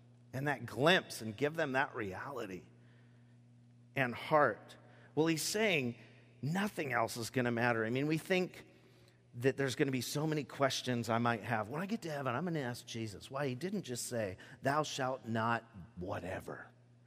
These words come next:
you know? No. I think, again, we're seeing here, when we get to heaven, when we cross over to the other side of eternity, one thing's gonna matter. That's how much we love God, and we're grateful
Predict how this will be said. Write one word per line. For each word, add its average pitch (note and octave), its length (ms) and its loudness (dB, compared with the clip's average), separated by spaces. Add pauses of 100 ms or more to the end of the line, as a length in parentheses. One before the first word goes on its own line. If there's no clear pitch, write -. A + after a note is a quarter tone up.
(120)
you C3+ 140 0
know? B2 280 -2 (840)
No. F#3+ 420 0 (1300)
I A2+ 60 -2
think, E3+ 240 2
again, D#3 400 6
we're C3 100 0
seeing D#3 320 0
here, E3+ 340 2 (140)
when C#3 220 2
we C#3+ 120 2
get F3+ 260 0
to D3+ 80 0
heaven, A#2 340 4
when B2 180 2
we E3+ 100 2
cross - 920 -6 (200)
over D3+ 300 4
to A2 140 -8
the A#2 140 2
other C#3 140 4
side C#3 240 4
of B2+ 80 2
eternity, A2+ 540 -2 (400)
one E3+ 460 6
thing's C#3 300 0
gonna A#2+ 220 -2
matter. G#2+ 400 0 (1500)
That's - 180 -10
how D3 220 0
much C3+ 400 2 (240)
we B2 120 4
love A2+ 280 6
God, F2 280 -4 (400)
and A2+ 120 -4
we're G2+ 100 -2
grateful G2+ 540 -4